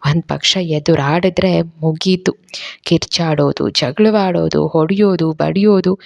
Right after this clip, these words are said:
ಇನ್ನು ತಲೆ ಕೆಟ್ರೆ ಸಾಯಿಸೋಕೆ ಕತ್ತಿಸ್ಕೋದು ಅಷ್ಟೇ ಗೊತ್ತಿರೋದು.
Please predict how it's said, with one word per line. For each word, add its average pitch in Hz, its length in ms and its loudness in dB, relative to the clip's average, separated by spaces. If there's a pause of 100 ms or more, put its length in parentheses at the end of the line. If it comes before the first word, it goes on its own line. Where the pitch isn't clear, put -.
(260)
ಇನ್ನು 208 340 4
ತಲೆ 196 320 0
ಕೆಟ್ರೆ 202 340 -2
ಸಾಯಿಸೋಕೆ 180 960 0
ಕತ್ತಿಸ್ಕೋದು 180 920 0
ಅಷ್ಟೇ 185 360 -2 (500)
ಗೊತ್ತಿರೋದು. 170 640 2